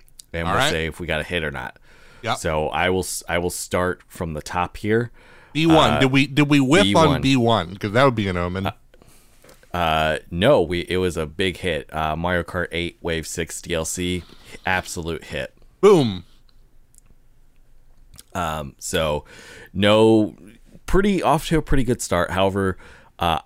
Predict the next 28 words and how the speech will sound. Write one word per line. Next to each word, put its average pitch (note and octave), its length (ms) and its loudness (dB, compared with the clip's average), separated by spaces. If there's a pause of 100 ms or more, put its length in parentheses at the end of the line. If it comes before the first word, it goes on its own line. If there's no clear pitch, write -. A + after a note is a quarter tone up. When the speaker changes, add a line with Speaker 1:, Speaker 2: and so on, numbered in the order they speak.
Speaker 1:
I F#2+ 260 2
won G#2+ 320 2
Baldur's F#2 460 -2
Gate F#2+ 240 -4
three. G2 280 -4
Unfortunately, G2 960 -4
Larian F#2 540 0
couldn't F2+ 340 -6
get, E2+ 360 -6
you F#2 160 -8
know, D#2+ 100 -4
they E2 100 -4
just E2 280 -10
really A#2+ 200 4
couldn't G2+ 220 -4
get F#2 100 -4
their E2+ 100 -4
trailer, D#2+ 560 -4 (380)
uh, E2+ 120 -8
together D2+ 420 -8
in D2+ 80 -8
time. D#2 320 -6
So D2+ 340 -6
that F2+ 140 0
was F2 140 -4
a E2 60 -4
miss E2+ 600 -6
on D2+ 400 -6